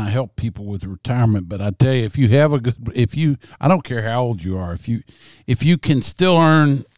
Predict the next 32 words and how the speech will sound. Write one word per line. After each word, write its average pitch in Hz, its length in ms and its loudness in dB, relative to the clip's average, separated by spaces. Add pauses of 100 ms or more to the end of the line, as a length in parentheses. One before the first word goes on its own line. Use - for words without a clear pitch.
(160)
an 123 100 -2
income 135 560 4
doing 139 320 6
something, 104 640 0 (680)
you 143 100 4
should - 240 -2
continue 147 480 4
to 120 160 4
do 127 280 6
it. 85 120 -4 (1600)
People, 180 340 4
th-, 127 180 -8 (640)
I 156 160 2
have 160 120 2
friends, 127 800 0
they're 120 160 0
my 127 340 2
age, 104 360 0
sixties, - 840 -8
late 120 220 -8
sixties. 98 480 -12
They've 104 200 -6
quit - 260 2
working. 113 460 0
They 98 100 -6
don't 120 240 0
do 127 160 6
anything. 98 420 0
They 87 100 -4
travel, 110 720 0
you 95 100 -10
know. 95 260 -8